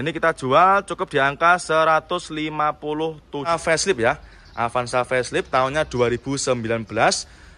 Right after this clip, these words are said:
tipenya G ya, ini warnanya, eh, hitam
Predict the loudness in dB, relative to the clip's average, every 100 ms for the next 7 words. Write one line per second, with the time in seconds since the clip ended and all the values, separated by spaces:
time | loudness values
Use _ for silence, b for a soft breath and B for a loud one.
0 | B -10 -4 -4 -2 -4 0 2 2 2
1 | -2 -2 0 -2 -2 -2 -4 -8 -8 -4
2 | -4 -4 2 2